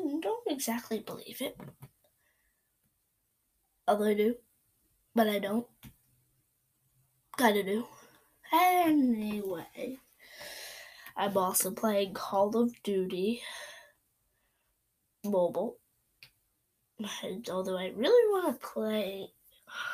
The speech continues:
on my Xbox, but I don't know if I have Xbox Live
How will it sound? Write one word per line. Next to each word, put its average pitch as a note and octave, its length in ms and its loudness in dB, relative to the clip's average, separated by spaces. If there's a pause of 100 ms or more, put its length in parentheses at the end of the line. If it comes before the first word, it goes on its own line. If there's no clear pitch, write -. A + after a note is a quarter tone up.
(240)
on A3+ 220 -4
my G3 220 -6 (180)
Xbox, - 1400 -2
but C#4 80 -6
I C4 160 -2
don't C#4 260 -2
know - 160 -2
if - 120 -10
I D4 100 -4
have A3+ 260 -2
Xbox - 560 0
Live G3+ 720 2